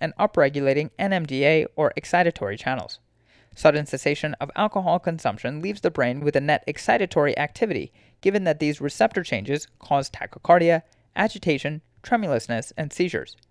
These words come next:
Treatment involves the administration of phenobarbital or benzodiazepines. Answer three, medication noncompliance is incorrect, as this is a common cause of seizures in epileptics and is certainly possible in this patient.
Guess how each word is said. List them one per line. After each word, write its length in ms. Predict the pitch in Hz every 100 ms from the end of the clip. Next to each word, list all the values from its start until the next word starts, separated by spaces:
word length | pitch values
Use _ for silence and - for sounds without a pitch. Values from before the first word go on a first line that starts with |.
| _ _ _
Treatment 340 | - 185 165 -
involves 380 | 156 139 147 147
the 80 |
administration 560 | 131 156 170 - 143 151
of 80 | 127
phenobarbital 800 | 202 214 170 117 113 - 127 - _ _ -
or 100 | 123
benzodiazepines. 920 | 104 110 104 110 127 120 - - - _ _ _ _ _ _ _ _ -
Answer 220 | 165 156
three, 300 | 156 196 202
medication 520 | 165 147 - 147 143
noncompliance 720 | 143 127 - 139 208 214 208
is 140 | 165 151
incorrect, 460 | 143 - 147 139 - _ _ -
as 140 | 147
this 180 | 196 180
is 80 | 151
a 40 |
common 360 | - 226 269 226
cause 340 | - 104 123
of 200 | - 156
seizures 420 | - 208 196 190 -
in 160 | 156 -
epileptics 640 | 208 175 127 - 135 -
and 80 | 165
is 100 | 151
certainly 340 | - 202 196 202
possible 480 | - 135 - 147 -
in 140 | 135
this 140 | 190
patient. 380 | - - - -